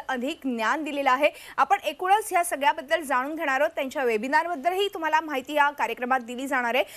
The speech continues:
तेव्हा आपण लगेचच चर्चेला सुरुवात करूया. मुकुंद सर, पुन्हा एकदा स्वागत आहे. अ, सगळ्यात पहिला प्रश्न, आज जसा आता आपण विषयच घेतलेला आहे की आर्थिक प्राप्तीसाठी राजमार्ग म्हणजे शेअर मार्केटमधली गुंतवणूक.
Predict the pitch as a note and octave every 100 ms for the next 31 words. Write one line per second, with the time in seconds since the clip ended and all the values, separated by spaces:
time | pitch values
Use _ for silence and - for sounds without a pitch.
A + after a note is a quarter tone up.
0 | - D4+ D#4+ F4 E4 C4 C#4 D4 F4+ -
1 | C4 B3+ C4+ C#4 C#4 C4 A3 F3+ - F3+
2 | D3 _ _ - - C4 D#4+ D#4 F4+ D#4
3 | C4+ C#4+ C4 C4+ C#4+ B3+ G#3+ B3 C4+ -
4 | - - B3+ C4 C4 D#4+ F#4 - F4 D4+
5 | D4+ C#4+ D4 A#3+ A#3+ B3 D4 D#4 C#4 C#4+
6 | C#4 D4 D4 B3+ A#3 C#4+ D4 A#3+ C#4 A3+
7 | A#3 A#3+ C4 B3+ - A#3+ A#3+ - F4 E4+
8 | - B3+ A#3 - D4+ D#4 E4 C#4 A#3+ B3
9 | C#4+ C#4+ C#4+ C#4 C4+ D4+ B3+ A#3+ A3+ A3
10 | B3+ B3+ A#3 B3 F#4+ C#4 F#3+ D#3